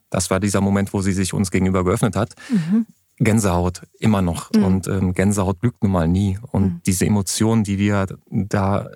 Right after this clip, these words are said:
Speaker 1: lange mit uns mitgetragen haben, nachdem es bekannt geworden ist, was passiert ist, die kannst du natürlich nicht wegdrücken. Die hast
Speaker 2: Mhm.
Speaker 1: du jeden Tag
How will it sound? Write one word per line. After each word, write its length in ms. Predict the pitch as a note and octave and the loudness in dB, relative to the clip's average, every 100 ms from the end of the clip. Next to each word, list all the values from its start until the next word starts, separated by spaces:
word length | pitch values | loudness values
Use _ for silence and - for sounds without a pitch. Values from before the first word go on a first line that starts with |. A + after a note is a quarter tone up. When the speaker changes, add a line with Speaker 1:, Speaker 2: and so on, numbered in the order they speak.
| - - | -20 -14
Speaker 1:
lange 380 | F#4 G2+ A2 A2+ | -4 0 2 2
mit 180 | G#2+ - | 0 0
uns 240 | A2 - | -2 0
mitgetragen 680 | A2 - A2+ - G2 F#2+ G2 | -2 -2 -4 -2 0 0 0
haben, 340 | G2 G2 G#2 G#2 | 0 0 2 0
nachdem 360 | G2 - G2 | -2 -2 -2
es 160 | G2 - | -2 -4
bekannt 340 | - - B2 | -6 -2 -2
geworden 380 | - F#2+ F#2+ F#2 | -2 -2 0 0
ist, 160 | F#2 - | -2 -2
was 120 | - | -2
passiert 380 | F#2+ - G2 G#2+ | -4 -2 -2 0
ist, 200 | A2+ - - - - - - - - - - _ | -4 -6 -16 -14 -12 -12 -14 -18 -20 -20 -20 _
die 120 | - F#2+ | -6 -2
kannst 180 | G2 G#2+ | 2 2
du 40 | |
natürlich 180 | F#2+ F#2+ | 2 0
nicht 120 | F#2 | 0
wegdrücken. 560 | G2 - - E2 F2 - - | -2 -2 -4 0 -2 -4 -2
Die 120 | F#2 | 2
hast 140 | G#2 | 2
Speaker 2:
Mhm. 20 | E3 | 2
Speaker 1:
du 60 | |
jeden 400 | F2+ F2+ G#2 G2+ | 2 2 2 0
Tag 580 | - F#2 G2 - - - | 0 0 0 -2 -10 -20